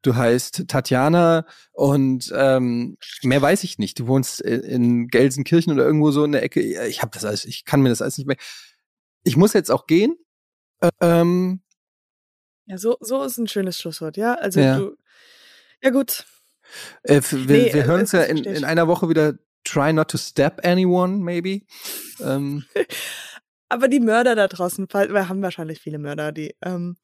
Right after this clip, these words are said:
Speaker 2: denkt nur, wenn ich euch mal spielen werde in einem Real-Life-Coup von, von dem Leben von euch, dann
Speaker 1: Hm.
Speaker 2: kann ich mich richtig gut reinverstellen.
Speaker 1: Ja. Talk about what you know.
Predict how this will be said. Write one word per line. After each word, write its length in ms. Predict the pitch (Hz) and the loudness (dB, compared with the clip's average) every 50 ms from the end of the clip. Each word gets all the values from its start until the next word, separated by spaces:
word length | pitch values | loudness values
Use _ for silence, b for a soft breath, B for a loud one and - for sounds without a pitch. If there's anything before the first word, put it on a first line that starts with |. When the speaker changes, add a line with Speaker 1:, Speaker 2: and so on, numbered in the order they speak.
| B B B B B B _ _ _ _ _ _ | B B B B B B _ _ _ _ _ _
Speaker 2:
denkt 300 | 233 226 - 247 240 226 | -8 2 2 2 2 2
nur, 220 | 233 247 247 233 208 | 2 2 2 2 2
wenn 100 | 220 214 | 0 0
ich 140 | 214 - 226 | 0 -2 -2
euch 160 | 208 190 - | -6 -4 -6
mal 100 | 196 185 | -8 -8
spielen 360 | - - - 294 302 285 254 | -8 -4 -2 0 0 2 2
werde 260 | 254 247 240 247 240 | 2 2 2 2 0
in 160 | - 196 208 | 0 0 0
einem 240 | 190 185 185 180 175 | 0 -2 -2 -4 0
Real-Life-Coup 960 | 180 214 220 214 208 202 196 196 202 - - - _ _ - - 294 285 - | 2 2 2 2 2 2 0 0 -2 -6 -12 -20 _ _ -4 -4 -4 -4 -4
von, 320 | - - 214 214 202 202 202 | -8 -6 -4 -4 -4 -4 -6
von 280 | - - 202 196 190 - _ _ | -6 -6 -6 -6 -6 -10 _ _
dem 240 | - 208 202 196 190 | -2 -2 -2 -2 -2
Leben 300 | 190 196 220 233 247 226 | -2 -2 -2 -2 -2 -6
von 160 | - 220 208 | -6 -6 -4
euch, 240 | 190 190 190 196 - | -4 -4 -4 -4 -4
dann 240 | - 180 180 180 175 b b b b b b b _ _ _ _ | -6 -6 -6 -6 -8 b b b b b b b _ _ _ _
Speaker 1:
Hm. 220 | 180 175 160 139 - _ _ | -8 -6 -6 -8 -10 _ _
Speaker 2:
kann 160 | - - 233 | -2 2 2
ich 140 | 233 220 - | 2 2 0
mich 160 | 214 196 - | -4 -4 -4
richtig 300 | - 208 - - - - | -6 -8 -8 -8 -14 -10
gut 160 | - 190 - - | -10 -6 -6 -6
reinverstellen. 1300 | - 165 175 170 156 147 143 147 147 143 - - 143 - - - - - - - - 135 139 143 - 180 | -4 -2 -2 -2 -2 -2 -2 -4 -8 -10 -10 -10 -8 -8 -8 -10 -10 -12 -10 -6 -6 -6 -6 -4 -4 -4
Speaker 1:
Ja. 80 | 180 175 - _ _ _ _ _ | -6 -6 -8 _ _ _ _ _
Talk 300 | - - 135 135 - 165 | 0 2 2 2 4 2
about 320 | 135 127 143 147 143 - | 2 2 2 0 0 0
what 180 | 160 151 - - | -2 -4 -2 -2
you 80 | 160 | -2
know. 360 | 160 165 165 151 127 107 101 | -2 0 0 0 -2 -4 -6